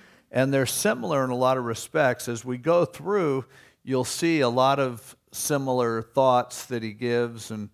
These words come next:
and even some verses that are very close to being the same. But their themes are a little bit different. Colossae, the city,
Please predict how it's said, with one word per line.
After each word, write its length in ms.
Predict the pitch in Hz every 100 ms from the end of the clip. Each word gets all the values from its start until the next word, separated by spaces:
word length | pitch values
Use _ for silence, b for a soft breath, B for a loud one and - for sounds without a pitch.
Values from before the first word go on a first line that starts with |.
| b b b -
and 160 | 120
even 260 | 139 135 135
some 260 | - 113
verses 560 | 104 127 147 - 113 104
that 140 | 113 107
are 100 | 104
very 280 | 117 113
close 460 | 107 - 127 123 -
to 80 | -
being 360 | 101 110 110 107
the 100 | 95
same. 600 | - 117 113 107 107 107 _ _ _ _ _ _ _ B B B B
But 160 | - 120
their 140 | 135
themes 600 | 117 - 175 175 175 143
are 320 | 131 123 113 -
a 40 |
little 220 | 120 123 120
bit 300 | 110 101 101
different. 500 | 120 - 110 101 - _ b b b b _
Colossae, 1040 | - 143 131 160 190 - 139 123 117 117 - -
the 140 | 110
city, 680 | - - 160 147 120 117